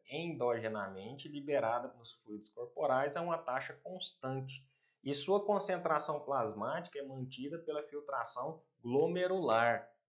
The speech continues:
ok? Então, a concentração de creatinina é afetada pela idade, sexo, exercícios, é, certas drogas, massa muscular, estado de nutrição e ingestão de carne. Então, nós temos aí, nessa situação,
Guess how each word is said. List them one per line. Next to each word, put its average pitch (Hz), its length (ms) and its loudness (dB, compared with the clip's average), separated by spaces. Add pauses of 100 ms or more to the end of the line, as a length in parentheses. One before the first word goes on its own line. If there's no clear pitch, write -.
ok? 170 520 0 (260)
Então, 131 80 0
a 135 60 -6
concentração 170 680 0
de 208 100 0
creatinina 170 600 -2
é - 20 4
afetada 143 600 0
pela 120 220 -6
idade, 151 560 4
sexo, 143 640 0
exercícios, 135 1160 -6
é, 117 460 4
certas 131 680 0
drogas, 127 480 4
massa 160 420 -2
muscular, 139 640 -4
estado 131 440 -4
de 135 80 -10
nutrição 131 640 -10
e 139 60 -6
ingestão 151 420 -6
de 170 80 -10
carne. 113 440 2 (680)
Então, 143 160 -2
nós 190 200 2
temos 175 380 -2
aí, 127 420 0
nessa 151 460 0
situação, 120 880 -4